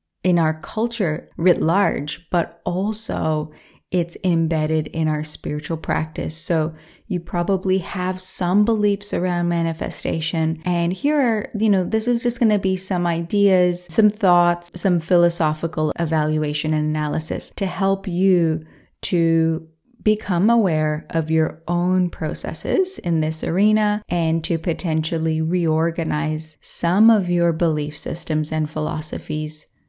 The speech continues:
so that you're more effective, you are more functional, meaning you are aligned with the results that you want. Your, your behaviors and actions are, and attitudes and thoughts are aligned with the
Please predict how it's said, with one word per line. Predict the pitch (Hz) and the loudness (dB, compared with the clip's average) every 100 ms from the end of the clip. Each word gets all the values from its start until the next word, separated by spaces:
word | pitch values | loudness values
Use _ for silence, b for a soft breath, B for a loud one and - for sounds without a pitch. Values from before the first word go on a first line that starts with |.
| _ | _
so | - - 180 | -8 0 0
that | 165 160 160 - _ _ - | 2 -2 -4 -8 _ _ -8
you're | 156 156 | -2 0
more | 151 156 185 | 0 0 -2
effective, | - 226 - 170 - - | -2 -4 -2 -6 -8 -6
you | 170 165 160 - _ - | -2 0 -2 -4 _ -2
are | 175 | 0
more | 170 | 0
functional, | 165 156 151 - 147 147 147 - - | 0 -4 -4 -4 -2 -2 -4 -10 -6
meaning | 156 156 151 151 | -2 0 0 -2
you | 151 151 151 | -2 -4 -2
are | 147 151 160 175 | -4 -4 -4 0
aligned | 165 156 151 156 151 | 0 2 2 0 -2
with | 151 | -4
the | 143 | -4
results | 147 147 147 151 - | -4 -4 -4 -6 -8
that | - 147 | -8 -6
you | 151 143 | -4 -6
want. | 143 147 143 160 - | -4 -4 -4 -6 -8
Your, | 147 139 - | -8 -8 -6
your | 151 | -4
behaviors | 151 156 151 151 147 | -2 -2 -2 -2 -4
and | 151 147 | -4 -4
actions | 156 - 147 | -6 -4 -4
are, | 147 147 160 | -4 -6 -6
and | - 165 | -4 -2
attitudes | 185 165 156 160 147 151 | 0 -2 -2 -2 -4 -4
and | 147 151 | -4 0
thoughts | 202 180 165 | 0 0 -4
are | 156 147 - B B B | -4 -6 -8 B B B
aligned | 160 151 151 151 | 0 0 0 -2
with | 151 156 | -4 -6
the | 156 151 156 | -4 -4 -6